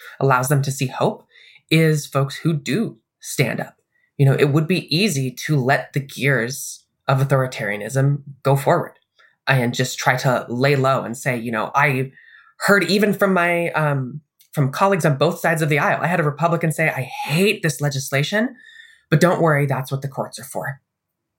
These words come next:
And then I had s-, another person say, "Well,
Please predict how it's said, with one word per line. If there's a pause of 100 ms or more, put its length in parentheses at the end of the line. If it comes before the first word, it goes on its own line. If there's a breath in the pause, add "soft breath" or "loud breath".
(400)
And
then
I
had
s-, (100)
another
person
say,
"Well,